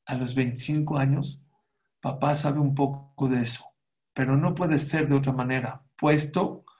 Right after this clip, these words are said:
que ya tiene sus años". No puede pensar de otra manera, pero sabe un poquito del tema.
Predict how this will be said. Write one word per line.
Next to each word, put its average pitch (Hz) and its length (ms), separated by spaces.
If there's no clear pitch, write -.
que 143 100
ya 143 160
tiene 151 240
sus - 240
años". 127 480
No 247 180
puede 156 200
pensar 180 340
de 156 80
otra 156 160
manera, 151 400
pero - 300
sabe 196 280
un 175 80
poquito 143 400
del - 200
tema. 120 320